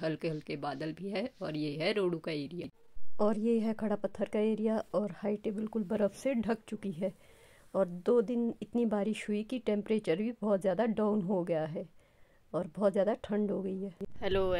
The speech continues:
everyone, welcome back my new blog। कैसे हो आप सब? I hope कि आप अच्छे होंगे, मैं भी अच्छी हूँ। और आज है नवरात्रे, तो आप लोगों को सबसे पहले नवरात्रों की हार्दिक शुभकामनाएं। तो आज मैं जा रही हूँ मंदिर,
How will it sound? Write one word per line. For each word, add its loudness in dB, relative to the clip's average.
everyone, -2
welcome -4
back -2
my -2
new -2
blog। -6
कैसे -4
हो -4
आप -6
सब? -8
I -8
hope -8
कि -6
आप -8
अच्छे -10
होंगे, -6
मैं -6
भी -4
अच्छी -8
हूँ। -6
और 0
आज 2
है -4
नवरात्रे, -2
तो -6
आप -2
लोगों -6
को -8
सबसे -10
पहले -6
नवरात्रों -2
की -10
हार्दिक -4
शुभकामनाएं। -6
तो -8
आज -2
मैं -6
जा -2
रही -6
हूँ -4
मंदिर, -4